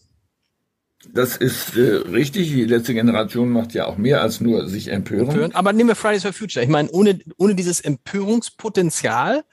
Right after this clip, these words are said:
Speaker 2: wären die im Zweifel nicht gehört worden. Und wenn nicht junge Menschen in Fernsehsendungen sitzen und sagen, „Wie könnt ihr das und was macht ihr da und seht ihr das denn nicht?“ Das läuft ja viel über diese Empörung.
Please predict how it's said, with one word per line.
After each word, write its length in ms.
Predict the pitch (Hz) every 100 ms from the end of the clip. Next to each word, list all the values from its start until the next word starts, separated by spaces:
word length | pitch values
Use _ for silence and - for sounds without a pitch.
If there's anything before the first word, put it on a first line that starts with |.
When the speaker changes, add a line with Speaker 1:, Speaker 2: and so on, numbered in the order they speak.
| _ _ _ _ _ _
Speaker 2:
wären 220 | 131 165
die 80 | 185
im 100 | 170
Zweifel 320 | - 185 190
nicht 200 | 196 185
gehört 260 | 185 202 -
worden. 120 | 127
Und 60 | 139
wenn 160 | 160
nicht 180 | 170 -
junge 220 | 175 170
Menschen 340 | 143 180 - 208
in 180 | 160
Fernsehsendungen 680 | - 156 185 185 190 202 196
sitzen 340 | 196 - 220 220 - _ _ _
und 260 | 151 160 151
sagen, 380 | 147 151 165 156
„Wie 120 | 143
könnt 300 | - 180 202
ihr 80 | 226
das 260 | 233 247 180
und 100 | 170
was 160 | 160
macht 320 | 175 180 - 214
ihr 80 |
da 180 | 208 233
und 260 | 240 170 156 _
seht 200 | 139 175
ihr 60 | 190
das 200 | 190 -
denn 120 | 214
nicht?“ 260 | 254 262 - _
Das 200 | - -
läuft 240 | 151 -
ja 60 | 151
viel 260 | - 269
über 120 | 214 135
diese 160 | 127
Empörung. 420 | 117 - 143 170